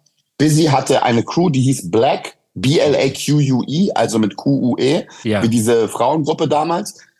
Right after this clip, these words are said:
Speaker 1: Und, äh, aber halt fünfzig Jahre vorher.
Speaker 2: Ja.
Speaker 1: Und da waren zwei, zwei G-I-Rapper und, äh, Busy war der Produzent und D J.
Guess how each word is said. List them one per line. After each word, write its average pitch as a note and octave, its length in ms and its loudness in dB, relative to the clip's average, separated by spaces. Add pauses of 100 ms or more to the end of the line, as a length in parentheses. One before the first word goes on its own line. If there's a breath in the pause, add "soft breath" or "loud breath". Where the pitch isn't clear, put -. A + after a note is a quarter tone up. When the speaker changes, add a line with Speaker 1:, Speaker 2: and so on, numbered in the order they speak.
(280 soft breath)
Speaker 1:
Und, B2+ 400 0
äh, A2+ 340 2
aber G#2+ 220 0
halt A#2 240 -2 (600)
fünfzig - 400 -6
Jahre A2+ 200 2
vorher. F3+ 440 0 (300 soft breath)
Speaker 2:
Ja. G2+ 320 -6
Speaker 1:
Und B2 340 0
da B2+ 120 0
waren C#3 180 0
zwei, B2+ 360 0
zwei A#2+ 240 -2
G-I-Rapper F#3 800 0
und, B2+ 280 -2
äh, A#2+ 260 0
Busy C#3+ 360 -2
war B2+ 100 0
der A#2+ 100 -2
Produzent A#2 520 -2
und G2 120 0
D F#2 100 -2
J. D#2 300 -4